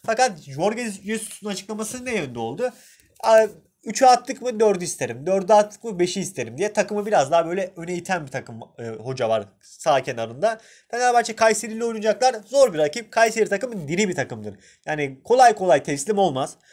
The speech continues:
Fenerbahçe'de de Valencia bu maçta olmayacak. Takımın bence şu an en iyisi. Gol, çok gol attı diye,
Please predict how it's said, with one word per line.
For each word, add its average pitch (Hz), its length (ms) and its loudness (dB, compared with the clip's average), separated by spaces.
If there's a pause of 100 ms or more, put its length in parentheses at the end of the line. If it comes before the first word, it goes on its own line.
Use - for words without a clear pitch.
(180)
Fenerbahçe'de 208 580 2
de 208 180 4
Valencia 202 480 2
bu 180 40 -8
maçta 190 260 -2
olmayacak. 165 380 -2
Takımın 175 380 -8
bence 180 440 -4
şu - 180 -2
an 175 340 0
en 180 100 -4
iyisi. 160 480 -8 (400)
Gol, 185 340 0
çok 180 240 -6
gol 175 100 0
attı 175 220 4
diye, 185 240 -6